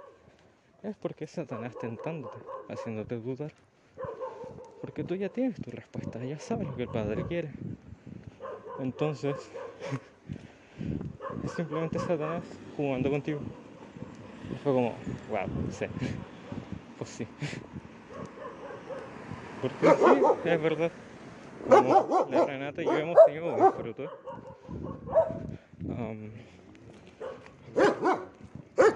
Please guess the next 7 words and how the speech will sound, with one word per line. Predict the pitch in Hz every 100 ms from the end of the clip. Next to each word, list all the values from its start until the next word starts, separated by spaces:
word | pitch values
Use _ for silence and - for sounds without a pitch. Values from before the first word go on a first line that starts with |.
| 427 370 - - - - - - _ - - - - -
hoy | - 127
día | 131 151
mismo, | 135 139 190 190
como | 160 147 147 - - - - - - - - - -
oré, | 123 123 - - - - - - -
y | 113 117
dije, | 127 -